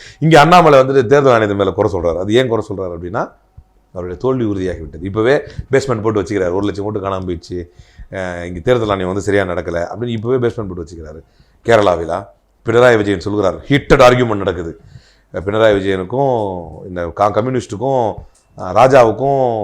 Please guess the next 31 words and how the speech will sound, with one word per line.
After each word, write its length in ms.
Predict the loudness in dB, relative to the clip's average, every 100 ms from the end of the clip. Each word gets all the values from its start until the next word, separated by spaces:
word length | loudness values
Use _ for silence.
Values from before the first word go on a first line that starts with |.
| -8 -10 -6
இவருக்கும் 640 | -4 -4 -4 -6 -8 -4 2
ராகுல் 260 | 4 4
காந்திக்குமே 340 | 0 -4 -6 -4
நடக்குது. 440 | -4 -4 -8 -10 _ _ -20 _ _
ராகுல் 220 | 2 4 4
காந்தி 180 | 0
டி 100 | 0
என் 80 | 0
ஏ 80 | 0
டெஸ்ட் 220 | -2 -2
பண்ணணும்னு 280 | -4 0 0
அவர் 160 | 0 -2
சொல்றாரு, 400 | 2 2 2 -2 -12 _ _ -8
பினராயி 300 | 2 6 6
விஜயன் 240 | 6 2
ஏன் 200 | 2 2
இன்னும் 340 | 2 0 -2 -2
பி 100 | -2
ஜே 100 | 0
பி 80 | 2
கைது 260 | 2 4
பண்ணலன்னு 460 | 2 2 2 2 2
ராகுல் 240 | 2 0
காந்தி 140 | -2 -4
சொல்றாரு. 400 | 0 2 2 0 -8 -20 _ _
முடிவுல 340 | 6 8 10 10
பினராயி 340 | 8 6 8 8
விஜயன் 260 | 8 6
பேசுறாரு 300 | 6 6 6
லாஸ்டா 340 | 8 4 6 4
வந்து, 320 | 4 -2